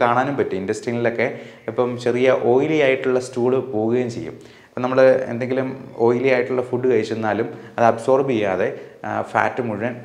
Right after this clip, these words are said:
നമ്മുടെ മലത്തിലൂടെ തന്നെ പോകുന്ന തരത്തിലുള്ള മെഡിസിൻസും ഇന്നുണ്ട്. ഇതൊന്നും പറ്റാത്ത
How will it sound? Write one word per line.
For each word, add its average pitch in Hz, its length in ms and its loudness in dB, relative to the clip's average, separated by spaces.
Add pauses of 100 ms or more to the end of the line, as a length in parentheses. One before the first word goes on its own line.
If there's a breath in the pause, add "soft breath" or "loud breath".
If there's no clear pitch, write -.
(120)
നമ്മുടെ 107 480 -2
മലത്തിലൂടെ 110 600 -2
തന്നെ 107 260 -6
പോകുന്ന 104 480 -4 (200)
തരത്തിലുള്ള 107 460 -2
മെഡിസിൻസും 101 600 -8
ഇന്നുണ്ട്. 90 340 -8 (580 loud breath)
ഇതൊന്നും 170 320 2
പറ്റാത്ത 147 320 6